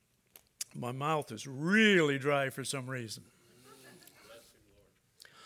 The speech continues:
On December twentieth,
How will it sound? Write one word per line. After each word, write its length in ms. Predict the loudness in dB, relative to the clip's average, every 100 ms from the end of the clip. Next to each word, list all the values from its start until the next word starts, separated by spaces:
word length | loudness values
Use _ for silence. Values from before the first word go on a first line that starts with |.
| -20 -20 -20 _ _ _ _ _
On 200 | 4 6
December 640 | 6 6 6 10 10 8 4
twentieth, 760 | -2 2 4 6 6 4